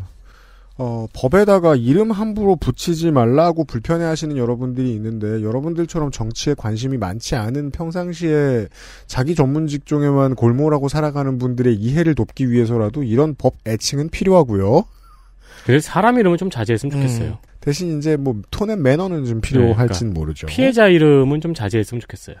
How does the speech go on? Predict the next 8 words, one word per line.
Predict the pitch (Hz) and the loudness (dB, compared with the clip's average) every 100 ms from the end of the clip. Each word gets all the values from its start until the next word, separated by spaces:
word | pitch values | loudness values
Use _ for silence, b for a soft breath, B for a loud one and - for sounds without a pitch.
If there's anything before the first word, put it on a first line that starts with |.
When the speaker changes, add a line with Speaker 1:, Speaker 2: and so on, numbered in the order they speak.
| _ _ | _ _
Speaker 1:
부모님이나 | - 160 208 202 190 175 | 2 2 4 0 0 2
이런 | 139 156 | 4 2
분들이 | 151 147 143 | -2 -4 -4
앞장서서 | - 107 - 196 214 202 | -4 -8 -2 -2 0 -2
나서서 | 147 127 160 156 | 0 -2 -2 -6
지을 | - 139 | -4 -4
때는 | 143 147 160 | -4 -8 -6
또 | 120 101 | -8 -8